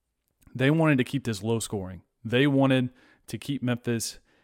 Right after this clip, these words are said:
in the upper fifties, lower sixties, and that's exactly what they did. Um, so I, I do think that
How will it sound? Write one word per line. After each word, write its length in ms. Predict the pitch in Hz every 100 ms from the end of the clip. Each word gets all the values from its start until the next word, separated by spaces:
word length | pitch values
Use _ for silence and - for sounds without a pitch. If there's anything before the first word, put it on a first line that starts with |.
| _
in 180 | 117 107
the 120 | 107
upper 220 | 113 131
fifties, 460 | - 127 - 113 101
lower 280 | 107 107 101
sixties, 460 | 104 - - 98
and 120 | 104
that's 220 | 113 127 147
exactly 580 | 127 104 113 127 123
what 280 | 113 101 98
they 120 | 101
did. 480 | 98 123 151 - - _ _ _ _ _ _ _ -
Um, 540 | 113 113 107 101 101 - _ _ _ _ _ - _ _ _ -
so 300 | 170 143 139
I, 300 | 123 135 135
I 40 |
do 240 | 123 135 151
think 480 | 127 120 131 - _ _ _ _ _ _ 107
that 400 | 104 110 107